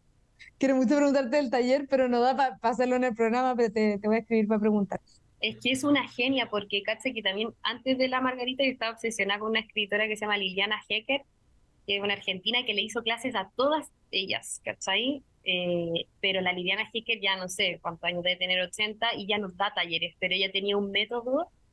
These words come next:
Speaker 2: que decía cómo salieron tantas escritoras y escritores secos, y entonces yo caché que la Margarita, eh, un poco imita ese formato.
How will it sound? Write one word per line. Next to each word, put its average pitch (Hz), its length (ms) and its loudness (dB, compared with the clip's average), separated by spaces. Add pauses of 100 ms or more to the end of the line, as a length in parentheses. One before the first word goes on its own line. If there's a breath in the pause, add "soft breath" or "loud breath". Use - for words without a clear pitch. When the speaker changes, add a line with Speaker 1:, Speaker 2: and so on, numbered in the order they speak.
(160)
Speaker 2:
que 220 80 0
decía 220 220 -2
cómo 262 280 4
salieron 262 380 4
tantas 269 340 0
escritoras 262 720 0
y 254 60 0
escritores 262 560 0 (600)
secos, 262 520 -2 (340)
y 185 480 -6
entonces 202 420 -4
yo 202 120 0
caché 214 420 -2
que 226 80 -2
la 208 80 -2
Margarita, 190 600 -4 (400)
eh, 180 160 0
un 180 140 -2
poco 190 200 2
imita 208 600 4
ese 214 340 -4
formato. 170 440 -4